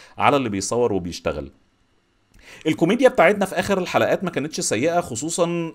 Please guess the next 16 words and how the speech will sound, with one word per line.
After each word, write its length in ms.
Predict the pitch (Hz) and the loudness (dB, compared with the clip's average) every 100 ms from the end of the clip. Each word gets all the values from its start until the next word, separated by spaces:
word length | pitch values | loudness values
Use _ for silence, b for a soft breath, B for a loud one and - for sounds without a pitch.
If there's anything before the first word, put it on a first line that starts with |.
| _ | _
بعد 340 | 101 131 165 151 | 2 2 2 0
ما 120 | 131 | -4
تخطيت 760 | 117 104 113 - 180 226 - | -6 -6 -8 -6 -4 -4 -6
مع 280 | 147 117 107 | -4 0 0
زاهر 460 | 101 151 175 175 160 | 2 0 2 2 0
النقطة 440 | 110 113 151 - 147 | -4 -4 -4 -4 -4
بتاعت 680 | - 151 160 147 - - - | -2 0 2 0 -2 -6 -6
سول 380 | - 143 143 107 | 0 2 2 2
جودمان. 360 | 117 82 73 - B B B | -2 -4 -10 -14 B B B
يعني، 420 | 90 90 87 90 71 - - - - | -2 0 -4 -8 -12 -18 -20 -20 -12
آه، 140 | 92 92 | -8 2
برضو 340 | 131 90 98 | 4 4 0
اللي 140 | 110 | 0
اتعمل 340 | 120 117 170 180 | 0 2 2 0
في 100 | - | -4
شخصية 480 | 113 - 131 143 | -8 -2 -2 -2